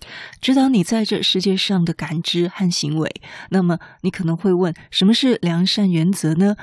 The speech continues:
那么这就要回到你自己的内在去问你自己了，因为这是你的人生。最终这本书里面就讲到两个非常非常重要的习惯，可以帮助我们去思考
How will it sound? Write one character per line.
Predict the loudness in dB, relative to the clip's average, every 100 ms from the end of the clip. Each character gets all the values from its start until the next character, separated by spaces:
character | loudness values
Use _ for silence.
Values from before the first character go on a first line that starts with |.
| -12
那 | -2 -2
么 | -2
这 | -4 -4
就 | -2
要 | -4
回 | -4 -6 -4
到 | -2 -2
你 | -4 -8
自 | -10 -8
己 | -8
的 | -2
内 | 2 2
在 | 2 -2 -6
去 | -6 -4
问 | -4 -4 -6
你 | -10
自 | -6 -6
己 | -4 -4
了， | -2 -2 -4 _
因 | -4 0
为 | 0 -2
这 | -4 -6
是 | -2 -2 -4 _ -4
你 | -4
的 | -2 -6
人 | -6 -4
生。 | -4 -2 -4 -10 -16 -20
最 | -2 -2
终 | 0 0 0 0
这 | 0
本 | 2 2
书 | 2
里 | 2 4
面 | 4 4
就 | 2 -2
讲 | -4 -4
到 | -2 -2
两 | -2 -2
个 | -4
非 | -2 -2 -2
常 | -2 -4
非 | -2 -2
常 | 0 0
重 | 0
要 | 0 0
的 | -4
习 | -6 -6
惯， | -4 -4 -2
可 | -4
以 | -2
帮 | 0 0
助 | 0 -2
我 |
们 | -2
去 | -2 -2
思 | -4 -8
考 | -8